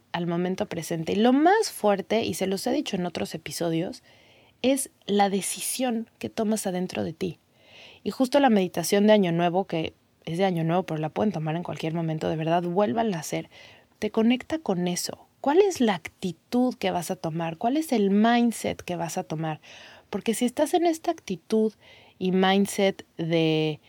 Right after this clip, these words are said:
medio ir con la corriente o caerte en el drama, va y tu momento presente. Pero si estás en la actitud y tomas la decisión de decir, "Voy a hacer lo más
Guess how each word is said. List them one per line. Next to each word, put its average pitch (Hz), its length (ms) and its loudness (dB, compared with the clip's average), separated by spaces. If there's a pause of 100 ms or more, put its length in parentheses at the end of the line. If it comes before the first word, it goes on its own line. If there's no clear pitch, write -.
(320)
medio 180 440 4
ir 220 160 4
con 233 180 2
la 190 100 4
corriente 180 840 2 (280)
o 160 140 -4
caerte 220 460 4
en 214 100 4
el 165 140 2
drama, 180 500 0 (540)
va 254 300 6
y 294 60 4
tu 226 120 0
momento 180 440 0
presente. 156 500 -6
Pero 202 180 -2
si 233 120 -4
estás 285 280 -4
en 349 120 4
la 294 80 6
actitud 202 540 0
y 180 160 -8
tomas 269 320 -2
la 220 140 2
decisión 170 480 -2
de 208 80 0
decir, 208 280 -4
"Voy 254 220 2
a 359 40 6
hacer 285 300 2
lo 190 280 6
más 220 420 2